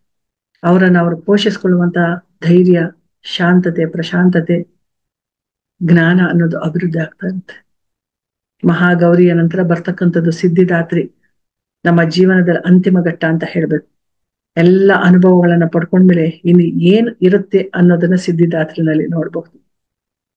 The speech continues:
ಒಂದು ಹೆಣ್ಣಾಗ್ಲಿ, ಗಂಡಾಗ್ಲಿ, ಹುಟ್ಟಿದಾಗ್ಲಿಂದ ಹೋಗೋವರೆಗೂ ನವ ದುರ್ಗೆಯರನ್ನ ಹೇಗೆ ಆರಾಧಿಸ್ಬೇಕು,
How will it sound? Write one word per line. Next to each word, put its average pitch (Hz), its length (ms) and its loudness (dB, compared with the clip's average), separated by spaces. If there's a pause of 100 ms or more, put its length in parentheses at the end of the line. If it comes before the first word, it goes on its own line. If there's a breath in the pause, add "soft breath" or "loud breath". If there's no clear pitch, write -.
(420)
ಒಂದು 175 180 4
ಹೆಣ್ಣಾಗ್ಲಿ, 175 640 0
ಗಂಡಾಗ್ಲಿ, 170 520 0
ಹುಟ್ಟಿದಾಗ್ಲಿಂದ 175 680 0
ಹೋಗೋವರೆಗೂ 175 840 0 (380 loud breath)
ನವ 170 240 0
ದುರ್ಗೆಯರನ್ನ 185 800 0 (400)
ಹೇಗೆ 190 420 0 (140)
ಆರಾಧಿಸ್ಬೇಕು, 180 920 -2